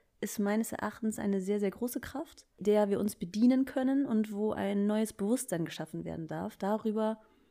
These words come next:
ja, wie wir den Dingen begegnen, wie wir uns ausdrücken, wie wir denken.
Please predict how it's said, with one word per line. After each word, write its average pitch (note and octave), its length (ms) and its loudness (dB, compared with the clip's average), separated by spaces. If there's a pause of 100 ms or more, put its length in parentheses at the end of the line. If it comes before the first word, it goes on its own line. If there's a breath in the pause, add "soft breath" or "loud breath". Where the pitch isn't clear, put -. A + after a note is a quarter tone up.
(300 soft breath)
ja, A3+ 200 0
wie G#3+ 140 2
wir G3+ 80 2
den G3 160 4
Dingen G#3+ 180 4
begegnen, A3 520 2
wie G3+ 120 0
wir G3 60 -4
uns G3 140 0
ausdrücken, G#3+ 540 -2
wie F#3+ 100 0
wir F3 80 -2
denken. A#3 680 0